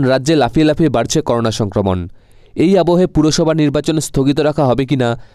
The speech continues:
তা রাজ্য নির্বাচন কমিশনের উপরই ছেড়ে দিল কলকাতা হাইকোর্ট। শুক্রবার প্রধান বিচারপতি প্রকাশ শ্রীবাস্তবের ডিভিশন বেঞ্চ জানিয়েছে, করোনা আবহে নির্বাচন করা যায় কিনা, তা ভেবেচিন্তা করে করুক রাজ্য নির্বাচন কমিশন। আর রাজ্য নির্বাচন কমিশন কী সিদ্ধান্ত নিল,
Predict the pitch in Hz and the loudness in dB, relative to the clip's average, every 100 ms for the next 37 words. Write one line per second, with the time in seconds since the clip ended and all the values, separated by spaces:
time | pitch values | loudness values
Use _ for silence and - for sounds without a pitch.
0 | - - 123 117 123 151 143 143 139 147 | -8 -2 0 0 0 0 0 0 -2 -2
1 | 139 135 143 147 143 139 151 - 131 131 | -2 -2 0 0 0 0 0 0 2 2
2 | 139 123 117 123 117 107 95 98 95 - | 2 0 -2 -2 -2 -2 -2 -2 -2 -6
3 | - - _ _ _ - - 170 185 185 | -16 -18 _ _ _ -8 -4 0 2 2
4 | 180 160 170 156 143 156 156 143 139 - | 2 0 0 0 0 0 0 0 0 -2
5 | - - - 147 175 170 - 151 151 - | -10 -12 -4 -2 -2 -2 0 0 0 -2
6 | 165 156 131 135 170 151 151 143 123 135 | -2 -2 0 0 0 0 -2 0 0 0
7 | 147 131 110 117 - - - - 131 165 | 0 2 0 -2 -10 -20 -10 -2 0 0
8 | 170 165 175 151 135 147 147 156 156 151 | 0 0 2 2 2 0 -2 -2 0 0
9 | 139 135 135 156 120 117 - - 131 131 | 2 0 0 0 0 -4 -10 -8 -4 0
10 | 131 143 151 156 151 156 151 147 151 135 | 0 0 0 0 0 0 0 0 0 2
11 | 113 113 135 127 131 147 123 110 104 104 | 0 0 0 0 0 -2 -2 -2 -2 -2
12 | 90 98 - - - - - 127 123 123 | -4 -8 -18 -20 -20 -6 -2 2 2 0
13 | 160 160 165 175 165 156 156 175 143 180 | 0 0 0 -2 -2 -2 0 -2 -2 -2
14 | - 156 160 160 156 131 | 0 0 -2 0 0 2